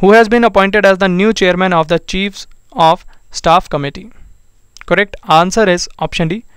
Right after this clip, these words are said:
मनोज मुकुंद नारवने। तो मनोज मुकुंद नारवने चेयरमैन है फ्रेंड्स न्यू Chief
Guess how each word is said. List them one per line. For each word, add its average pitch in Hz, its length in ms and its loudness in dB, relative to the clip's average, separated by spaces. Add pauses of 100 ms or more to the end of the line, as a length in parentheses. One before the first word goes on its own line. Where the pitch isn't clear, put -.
(260)
मनोज 180 440 -2
मुकुंद 180 380 -2
नारवने। 143 340 -4 (720)
तो 160 60 -4
मनोज 160 300 0
मुकुंद 175 320 -4
नारवने 156 360 -2 (640)
चेयरमैन 190 460 0
है 196 100 0
फ्रेंड्स 185 380 -6
न्यू 170 200 -4 (800)
Chief 196 240 -4